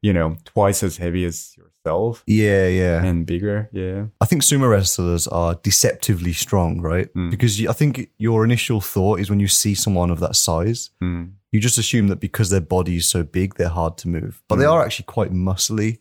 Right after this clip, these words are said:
Speaker 1: Yes.
Speaker 2: under the, under the fat, right?
Speaker 1: Yeah, yeah.
Speaker 2: But the fat just makes it more heavy.
Speaker 1: Mm.
Speaker 2: So they're just incredibly powerful.
Speaker 1: Yeah.
Speaker 2: But this guy looks actually quite,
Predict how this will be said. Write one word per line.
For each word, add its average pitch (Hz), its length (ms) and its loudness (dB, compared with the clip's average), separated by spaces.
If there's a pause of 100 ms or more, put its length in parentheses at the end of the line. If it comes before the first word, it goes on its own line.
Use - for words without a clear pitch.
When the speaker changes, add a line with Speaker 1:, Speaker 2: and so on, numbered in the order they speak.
(120)
Speaker 1:
Yes. 98 420 -2
Speaker 2:
under 117 340 4
the, 92 320 2
under 107 200 0
the 85 100 0
fat, - 360 -2
right? 92 180 -2
Speaker 1:
Yeah, 98 380 0 (140)
yeah. 87 180 -4
Speaker 2:
But 135 140 2
the 123 120 2
fat - 300 0
just 123 140 -2
makes 117 260 0
it 98 100 -4
more 98 320 2
heavy. 98 480 -2 (120)
Speaker 1:
Mm. 92 320 -4
Speaker 2:
So 113 80 0
they're 110 120 0
just 117 160 -4
incredibly 113 440 0
powerful. 95 720 -2
Speaker 1:
Yeah. 76 260 -4 (360)
Speaker 2:
But 127 140 2
this 208 140 2
guy 170 180 4
looks 127 260 -2
actually - 260 -6
quite, 98 380 0